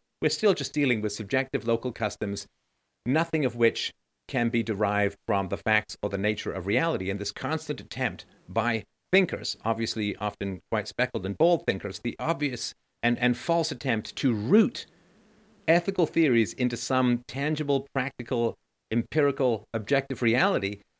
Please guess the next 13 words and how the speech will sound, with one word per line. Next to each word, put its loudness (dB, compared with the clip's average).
it's -2
just -8
like -4
a 0
fool's 2
quest. -2
I -4
mean, 2
they're 4
just -2
chasing 0
a 2
ghost 0